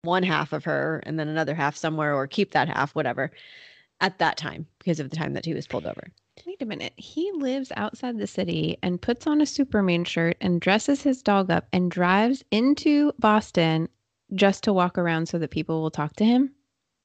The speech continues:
Speaker 1: Ding, ding, ding, ding.
Speaker 2: And then he leaves the city and is driving really fast on the night she's murdered. And he speaks to her that day. I'm sorry, that's suspicious.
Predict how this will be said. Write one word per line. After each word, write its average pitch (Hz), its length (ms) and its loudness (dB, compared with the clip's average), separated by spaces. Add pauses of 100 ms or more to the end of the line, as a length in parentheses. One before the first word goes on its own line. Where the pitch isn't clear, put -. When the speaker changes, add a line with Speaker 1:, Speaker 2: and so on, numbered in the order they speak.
(100)
Speaker 1:
Ding, 262 240 -2
ding, 277 200 0
ding, 269 240 0
ding. 277 280 0
Speaker 2:
And 254 120 8
then 269 120 8
he 254 120 8
leaves 220 280 4
the 254 80 -2
city 240 380 0
and 220 100 2
is 202 120 0
driving 190 400 2
really 202 200 -2
fast - 680 -2 (280)
on 196 180 2
the 214 80 0
night 202 220 -2
she's 202 200 -6
murdered. 196 460 0 (320)
And 185 160 2
he 202 100 2
speaks - 300 -4
to 233 100 -2
her 233 120 2
that 208 180 0
day. 202 180 0 (260)
I'm 214 80 2
sorry, - 180 0
that's 226 200 2
suspicious. - 800 -2